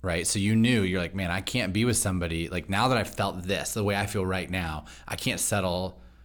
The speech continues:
for lower than that." There's also the, the side of it too, and you see this with people who've been through d-, divorce or single parents where they're like, "We've created a really good rhythm in life, just us," right? And it's scary to go, "Do I want to bring someone into this?" 'Cause we know we can handle this on our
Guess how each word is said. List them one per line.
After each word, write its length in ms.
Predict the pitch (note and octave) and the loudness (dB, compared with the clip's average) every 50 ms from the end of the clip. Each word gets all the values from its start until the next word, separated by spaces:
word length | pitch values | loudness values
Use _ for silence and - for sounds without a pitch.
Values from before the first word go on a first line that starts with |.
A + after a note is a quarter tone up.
| - - - - | -20 -20 -20 -8
for 160 | - A2 G2+ | -2 0 0
lower 260 | F#2 F#2 E2+ E2 D#2+ | 2 2 0 0 -2
than 160 | D#2+ E2 - | -4 -6 -12
that." 260 | - - G1+ G1+ - - - - - | -12 -14 -14 -16 -18 -20 -20 -6 -2
There's 180 | A2+ A#2 A2 B2 | 2 2 4 6
also 360 | C#3+ E3 F3 - - D#3+ B2+ | 6 4 4 4 4 4 4
the, 140 | A2+ A2+ G2+ | 4 2 2
the 260 | A2 A2 A2 G#2+ G2+ | 0 -2 -2 0 2
side 240 | - A#2+ G2+ F#2+ F#2 | 2 2 2 2 2
of 80 | F2+ | 0
it 80 | F2+ - | -2 0
too, 180 | - A#2 A2+ | 2 2 4
and 80 | G#2 G2 | 4 4
you 60 | G2 | 2
see 180 | F#2+ - - A2+ | 2 2 2 2
this 220 | G2+ G#2 G2+ - | 2 2 0 0
with 100 | G2 E2+ | -2 -2
people 260 | - G2+ F2+ F#2+ F#2 | 0 -2 -2 -2 -2
who've 300 | F2 F#2 F2+ F2+ E2+ E2+ | -2 0 0 0 -2 -2
been 160 | - F2+ F2 E2+ | -4 -4 -4 -4
through 120 | F2+ E2+ | -4 -4
d-, 100 | E2 F2 - - - - G#2 F#2+ | -6 -6 -10 -12 -14 -10 -8 -6
divorce 440 | F2 F2 D2+ F#2 F2 F2 F2 - - | -4 -4 -2 -2 -2 -2 -2 -2 -2
or 60 | E2+ | -2
single 220 | - F#2 F2 E2 | -2 -2 -2 0
parents 300 | - A#2+ C3 C3+ A#2 - | 2 2 2 2 2 0
where 80 | - G2 | 0 0
they're 80 | F2+ F2 | 0 0
like, 200 | F2 E2 - - - - - - - | 0 -2 -4 -6 -12 -16 -16 -6 -2
"We've 160 | A2+ A2 - | -2 -2 0
created 260 | - F3 F3+ F3 C#3 G#2+ | 0 2 2 4 4 4
a 40 | |
really 260 | G2 G#2 G#2+ G#2 G2 F2 | 4 4 4 4 2 2
good 300 | F2 E2+ G2+ F#2 F2 F2 | 0 0 0 0 0 0
rhythm 300 | F2+ F2+ F2 F2+ F2 E2+ | 0 0 0 0 0 0
in 120 | E2 F2 | -2 -2
life, 440 | F2 E2+ D#2+ E2 E2 - - - - | -2 -2 -2 -2 -4 -6 -8 -8 -4
just 280 | - F#2+ - - - | -2 -2 -2 -2 -4
us," 420 | - F2+ D2 - - - - - - - - - - - - - - - - - | -4 -4 -4 -4 -6 -8 -8 -8 -10 -14 -20 -20 -20 -20 -20 -20 -20 -20 -10 -4
right? 240 | G2+ F#2+ F2 F2+ F2 | -2 0 0 0 0
And 100 | F#2+ G2+ | 0 0
it's 140 | G2+ F2 - | 0 0 -2
scary 320 | - - A#2 A2+ A2 G#2 | -2 0 2 2 4 4
to 80 | F#2+ F#2 | 2 2
go, 100 | F#2 F2+ | 0 0
"Do 140 | E2 G2 G2 | 0 0 0
I 80 | F#2+ F#2+ | 2 2
want 340 | F#2 F2+ G2 G#2 F#2 F2+ - | 2 2 2 0 0 -2 -4
to 60 | G#2 | -4
bring 140 | F#2 F#2+ F#2 | -4 -2 -2
someone 240 | - - F#2 F2+ G2+ | -2 -2 -2 0 2
into 140 | A2+ A2+ G2+ | 2 2 2
this?" 120 | F2+ - | 0 0
'Cause 160 | - G2+ F2 | -2 -2 -2
we 160 | F2 G#2 A2 | 0 2 4
know 200 | A2+ A2+ A2 G#2+ | 4 4 4 4
we 140 | G2+ G2+ G2+ | 2 2 0
can 160 | - - F#2+ | -2 -2 -2
handle 320 | F2 G2 A#2 B2 A2+ A2 F#2+ | 0 0 2 2 2 2 2
this 220 | F2+ F2+ F2 - - | 2 0 -2 -4 -4
on 160 | - G2+ F#2+ F2+ | -4 -2 -2 -2
our 180 | F2 E2+ - | -2 -4 -6